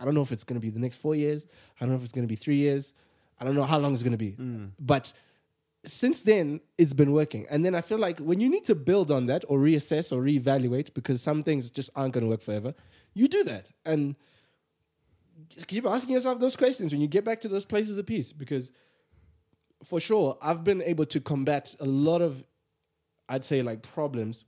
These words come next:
Speaker 1: just from going back to some of these previous feelings and thought processes and stuff like that. So <laughs> the thing, the thing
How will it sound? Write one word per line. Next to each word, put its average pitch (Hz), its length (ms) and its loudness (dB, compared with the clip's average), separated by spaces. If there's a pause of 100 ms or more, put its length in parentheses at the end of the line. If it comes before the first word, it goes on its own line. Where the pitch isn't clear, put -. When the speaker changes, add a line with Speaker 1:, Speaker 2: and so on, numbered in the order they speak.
(240)
Speaker 1:
just 151 360 -4 (260)
from 113 400 0 (800)
going 139 240 2
back 135 200 -4
to 135 80 -6
some 131 180 -2
of 123 80 -2
these 127 140 -2
previous 123 680 -2 (140)
feelings 123 640 0
and 113 180 0
thought 127 220 -2
processes 117 580 -4
and 107 140 -8
stuff 120 240 -8
like 107 100 -4
that. 104 180 -6 (1400)
So 131 440 2 (480)
<laughs> - 400 -20
the 147 320 -2
thing, 175 440 0
the 139 120 -6
thing 180 400 0